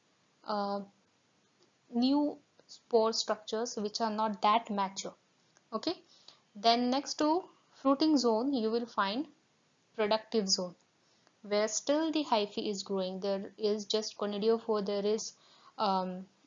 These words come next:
no conidal structure formed. Okay, and next to that is the peripheral zone, where you will just find your hyphae. Okay, or, or,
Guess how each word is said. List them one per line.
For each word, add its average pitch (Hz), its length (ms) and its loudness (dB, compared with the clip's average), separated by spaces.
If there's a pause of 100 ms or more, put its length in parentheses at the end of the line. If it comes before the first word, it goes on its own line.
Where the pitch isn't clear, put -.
no 214 160 -2
conidal 208 400 0
structure 208 460 -4
formed. 202 340 -2 (180)
Okay, 320 280 -6 (400)
and 208 180 -2
next 269 220 -4
to 285 120 -2
that 208 440 4
is 196 160 -2
the 302 200 -2 (120)
peripheral 220 520 0
zone, 196 320 -2
where 196 140 2
you 202 140 -2
will 233 160 -2
just 247 360 -2
find 196 360 -6
your 196 180 -2
hyphae. - 440 -14 (720)
Okay, 208 220 -2
or, 226 160 2
or, 233 160 4